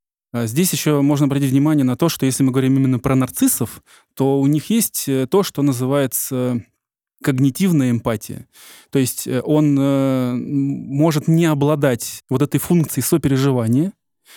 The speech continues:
но он может прекрасно понимать, как изобразить этот отклик для того, чтобы добиться своего. Например, если я там как, э,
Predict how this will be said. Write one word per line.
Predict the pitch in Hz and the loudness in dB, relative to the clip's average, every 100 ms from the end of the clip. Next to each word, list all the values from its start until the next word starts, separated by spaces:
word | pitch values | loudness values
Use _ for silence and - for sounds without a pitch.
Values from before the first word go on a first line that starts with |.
| - - | -20 -2
но | 139 185 | 2 4
он | 175 | 4
может | 180 165 | 2 0
прекрасно | - 147 180 - | -2 0 0 0
понимать, | 156 165 165 170 165 117 - - _ _ _ _ _ _ | 2 4 4 4 2 0 -6 -16 _ _ _ _ _ _
как | - 180 - - _ - | -2 0 -2 -14 _ -2
изобразить | 156 160 156 170 151 170 139 - - _ _ | 2 2 2 2 2 0 -2 -6 -10 _ _
этот | 139 143 - - | -4 -2 -4 -2
отклик | 247 - 123 | -2 -2 -2
для | 117 | 0
того, | 135 185 | 2 0
чтобы | - 131 120 | 0 -2 0
добиться | 127 151 - - 127 123 | 0 0 -2 -2 -2 0
своего. | - 123 131 127 117 92 - _ - - - | -2 0 2 2 -2 -4 -12 _ -20 -16 -4
Например, | 127 151 156 131 | 0 2 2 2
если | 151 147 135 135 135 131 131 127 127 | 0 0 0 2 2 0 0 0 0
я | 120 131 135 123 113 - | 0 0 0 -2 -4 -6
там | 113 110 | -8 -4
как, | 127 - - | -6 -6 -10
э, | 107 104 | -10 -10